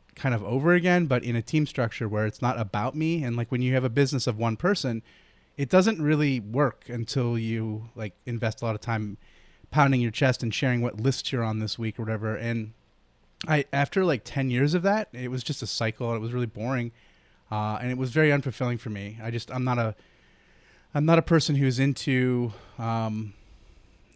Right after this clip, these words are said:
I'm not really into, like, that, that much, honestly. Like, I did it out of necessity, uh, but I'm much more interested. Like, what I do like, what I did like, I guess, in consulting was, um, helping e-, empower other people's dreams and other people's visions.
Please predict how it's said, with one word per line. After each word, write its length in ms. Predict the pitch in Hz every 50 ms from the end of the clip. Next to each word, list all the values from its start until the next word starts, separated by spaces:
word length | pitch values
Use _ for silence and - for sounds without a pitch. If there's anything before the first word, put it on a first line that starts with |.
| -
I'm 160 | 131 135 135
not 180 | 143 160 180 170 135 123
really 360 | 120 135 147 147 139 131 -
into, 540 | 120 127 135 131 - - - 117 110 107 101
like, 200 | 98 104 101 -
that, 280 | - 104 90 82 - - _ _ _
that 160 | - 101 82
much, 280 | 101 95 87 - - -
honestly. 420 | - 107 113 113 107 - - 95
Like, 180 | 95 98 107 -
I 80 | 120 120
did 180 | 110 123 123
it 140 | 131 127 -
out 140 | 117 117 113
of 80 | 113
necessity, 680 | 110 107 104 - - 113 117 - - 175 180 202 233 - _ _ _ _ _ _ _ _ _ _
uh, 280 | 113 113 110 110 107 104
but 140 | 98 120 123
I'm 200 | 123 123 131 135
much 300 | 139 139 143 135 - -
more 160 | 135 120 104
interested. 480 | 110 120 117 - 120 107 - - 107 101
Like, 160 | 101 107 104
what 140 | 120 117 117
I 80 | 113
do 240 | 110 104 117 127 135
like, 240 | 131 120 117 110 -
what 200 | - 107 110 110
I 80 | 110
did 220 | 107 104 127 120 117
like, 140 | 113 107 - - - -
I 80 | 107
guess, 280 | 98 107 101 95 - -
in 100 | 110 98
consulting 580 | 90 - 107 98 - - 123 135 - 120 104 101
was, 260 | 98 98 101 98 - - - - _ _ _ _ _ -
um, 280 | 107 104 101 98 95 -
helping 460 | 95 98 117 - - 117 107 101 101
e-, 160 | 101 101 92 107
empower 380 | 107 104 101 113 110 107 104 98
other 160 | 107 120 123
people's 400 | 117 123 110 - 101 98 95 95
dreams 440 | - 107 104 101 98 95 - - - _ _ _ _ _ _ _ _
and 120 | 107 107 110
other 120 | 117 120
people's 300 | 107 127 - - 101 95
visions. 720 | 101 117 139 156 135 120 110 101 98 104 101 98 - -